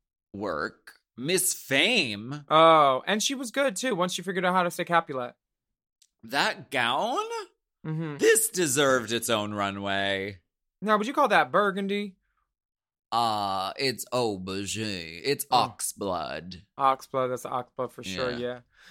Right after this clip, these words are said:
Speaker 2: Jaden has a full-on meltdown, but she brings it back in and she figures it out and delivers. She's got the moment where the chin starts to shake and then the girls come around. They're like, "No, you're fierce! You're a badass." And then,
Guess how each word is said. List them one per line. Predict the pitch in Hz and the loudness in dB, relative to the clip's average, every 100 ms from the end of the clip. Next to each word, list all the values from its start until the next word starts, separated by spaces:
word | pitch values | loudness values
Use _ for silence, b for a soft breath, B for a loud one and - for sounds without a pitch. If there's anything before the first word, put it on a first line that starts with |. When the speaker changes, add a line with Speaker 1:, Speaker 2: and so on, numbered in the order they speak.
| b | b
Speaker 2:
Jaden | - 190 214 240 | 0 4 4 4
has | 196 165 | 0 0
a | |
full-on | - 170 160 151 | 0 2 2 2
meltdown, | 147 143 147 135 131 | 0 0 0 -2 -2
but | 131 120 | -4 -4
she | - 165 | -6 -6
brings | 127 151 147 139 | -2 0 0 -4
it | 139 | 0
back | 135 131 135 | 0 0 -4
in | 131 127 | -6 -6
and | 127 | -10
she | 120 135 | -10 -12
figures | - 147 135 131 | -8 -6 -6 -4
it | 127 | -2
out | 120 123 | -2 -2
and | 123 | -4
delivers. | 123 123 117 120 123 - - _ _ _ | -4 -4 -4 -8 -10 -16 -20 _ _ _
She's | - 156 135 | -12 -10 -2
got | 143 147 | 0 0
the | 135 | -2
moment | 143 151 147 147 | -2 2 2 0
where | 143 | -2
the | 127 | -2
chin | - 156 147 | -2 -2 -2
starts | - 143 | -2 -4
to | - | -2
shake | - 147 139 | -2 0 0
and | 139 | -2
then | 139 | -4
the | |
girls | 127 139 139 | 0 0 0
come | 170 | 4
around. | 160 165 | 4 4
They're | 185 | 0
like, | 190 | 0
"No, | 269 269 254 233 202 175 b b | 6 8 10 10 8 2 b b
you're | 233 285 | 4 4
fierce! | 294 302 302 277 247 202 190 | 4 2 8 10 10 6 4
You're | 262 | 4
a | 254 | 6
badass." | 262 247 240 220 196 170 151 - - _ _ | 8 8 8 6 6 4 0 -6 -20 _ _
And | - 147 | -6 2
then, | 147 151 156 | 2 2 -6